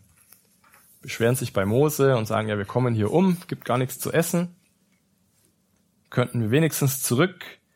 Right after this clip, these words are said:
nach Ägypten, zurück in die Sklaverei, da gab's wenigstens Fisch und Lauch und ich weiß nicht, was für Zeug alles, ja.“ Ähm, sind gerade freigekommen und waren raus aus Ägypten,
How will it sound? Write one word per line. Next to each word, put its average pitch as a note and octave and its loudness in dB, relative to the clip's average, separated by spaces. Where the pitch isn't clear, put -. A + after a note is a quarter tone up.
nach - -4
Ägypten, D#3+ -2
zurück C3+ -4
in A#2 -2
die A2+ 0
Sklaverei, A2 2
da G2 -2
gab's B2+ 0
wenigstens A#2 -2
Fisch - -2
und A2+ -2
Lauch B2+ 2
und A2 -4
ich G#2+ -6
weiß B2+ 2
nicht, B2+ -6
was G#2+ -6
für G2+ -10
Zeug C#3 2
alles, D#3 -2
ja.“ C3+ 0
Ähm, G#2+ -2
sind - -4
gerade C#3 2
freigekommen F3 0
und A2 -2
waren A2+ 2
raus A#2+ 2
aus A#2 2
Ägypten, F3 -2